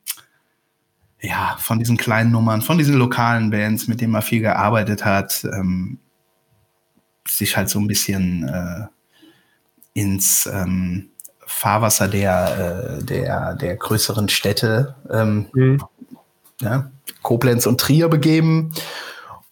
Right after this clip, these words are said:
Speaker 1: hat da die Venues kennengelernt und, ähm,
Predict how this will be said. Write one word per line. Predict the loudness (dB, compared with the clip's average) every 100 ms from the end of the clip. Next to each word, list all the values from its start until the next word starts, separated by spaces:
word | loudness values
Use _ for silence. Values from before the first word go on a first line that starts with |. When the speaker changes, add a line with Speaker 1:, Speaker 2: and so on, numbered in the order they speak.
| -8
Speaker 1:
hat | -6 -2
da | -2
die | -2 -4 -4 -4 -4 0
Venues | 2 2 0
kennengelernt | 0 0 2 2 2 2 2 0 -2 -6
und, | -4 -4 -2 -2 -2 -2
ähm, | 0 -2 -2 -4 -6 -8